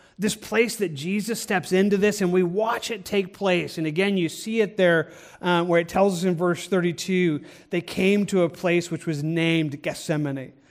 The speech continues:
And he said to his disciples, "Sit here while I pray." It might just be worth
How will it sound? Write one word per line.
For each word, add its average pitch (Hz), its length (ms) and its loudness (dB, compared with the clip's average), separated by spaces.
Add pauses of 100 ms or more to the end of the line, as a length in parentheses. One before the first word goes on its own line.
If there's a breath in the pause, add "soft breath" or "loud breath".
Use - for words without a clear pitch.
(220 soft breath)
And 175 140 0
he 180 40 0
said 202 280 4
to 202 80 0
his 190 80 0
disciples, 165 500 -2
"Sit 226 300 -2
here 175 440 0 (220 loud breath)
while 135 580 -4 (220)
I 107 380 -12 (260)
pray." - 320 -14 (2000 soft breath)
It - 60 -12
might 196 160 6
just 170 140 0
be 170 100 2
worth 185 460 2